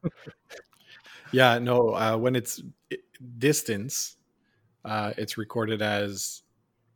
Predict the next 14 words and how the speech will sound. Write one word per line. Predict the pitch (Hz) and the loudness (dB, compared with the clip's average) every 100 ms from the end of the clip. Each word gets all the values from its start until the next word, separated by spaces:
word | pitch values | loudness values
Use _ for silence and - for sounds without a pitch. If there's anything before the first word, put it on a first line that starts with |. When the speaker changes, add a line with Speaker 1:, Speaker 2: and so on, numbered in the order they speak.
| _ | _
Speaker 2:
that | 104 101 101 | -10 -8 -6
one | 101 104 101 101 101 101 _ _ _ | -6 -6 -4 -6 -8 -12 _ _ _
point | - 104 104 | -10 -10 -8
nine | 98 95 98 98 | -8 -8 -10 -12
whatever | 98 95 | -12 -10
s-, | - - - _ _ - 170 | -10 -10 -14 _ _ -20 -16
s-, | - - | -16 -12
meters. | 113 104 92 123 | -8 -8 -2 -2
Speaker 1:
Okay. | 120 110 - _ _ _ _ _ _ | 0 -2 -4 _ _ _ _ _ _
Speaker 2:
Yeah, | 117 113 90 | 2 4 4
'cause | - 117 | 0 2
that's | 135 - | 2 2
the | 127 120 | -2 0
diameter | 110 110 110 107 107 104 101 98 | 4 4 2 -2 -2 0 0 -4